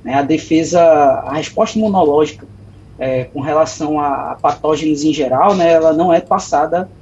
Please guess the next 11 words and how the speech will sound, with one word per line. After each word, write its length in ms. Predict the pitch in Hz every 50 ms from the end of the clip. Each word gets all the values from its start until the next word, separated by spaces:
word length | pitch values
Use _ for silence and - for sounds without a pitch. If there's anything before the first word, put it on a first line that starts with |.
| - - - - -
geneticamente. 840 | - 151 156 165 165 165 - - 220 208 214 190 151 139 135 - -
O 40 | 120
que 360 | - - 175 165 165 170 - - - - -
pode 180 | 180 208 -
ser 100 | - 220
transmitido 600 | 214 202 208 190 202 208 - - - 220 233 247
geneticamente 880 | 185 214 208 185 175 175 - - - 180 165 165 160 175 226 - - 214
é 40 | 208
o 60 | 214
modo 380 | 196 185 180 196 240 214 254
como 420 | - - - - 202 214 233 247